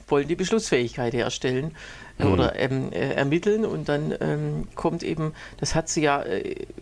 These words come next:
Speaker 1: schon manchmal getan in der letzten Zeit oder in den letzten Jahren.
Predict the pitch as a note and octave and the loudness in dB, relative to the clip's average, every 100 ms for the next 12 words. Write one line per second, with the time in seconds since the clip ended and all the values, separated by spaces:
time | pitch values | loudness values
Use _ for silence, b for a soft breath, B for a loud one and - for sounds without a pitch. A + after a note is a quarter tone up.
0 | - - E3 C#3 C3+ F#3+ - F3+ F3+ F3+ | -6 0 2 4 0 0 0 2 2 0
1 | D3+ C3 E3 - E3+ E3 E3+ - - E3 | 0 0 0 -2 -2 0 -2 -4 -8 -4
2 | D#3+ D3 E3+ - B B D3+ C#3+ D3 D3 | 0 2 0 -2 B B 0 2 2 0
3 | D3 - B2+ B2 D#3 | 0 0 2 2 0